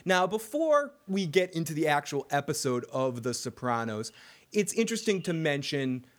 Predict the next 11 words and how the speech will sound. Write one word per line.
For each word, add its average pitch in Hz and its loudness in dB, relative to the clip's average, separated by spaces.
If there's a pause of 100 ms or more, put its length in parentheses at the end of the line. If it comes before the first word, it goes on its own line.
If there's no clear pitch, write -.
(500)
how 156 2
The 151 -4
Sopranos 131 -2
came 117 -4
to 110 -10
be. 101 -8 (360)
Now, 175 4
originally 208 0
when 160 -2
David 151 0
Chase 131 -2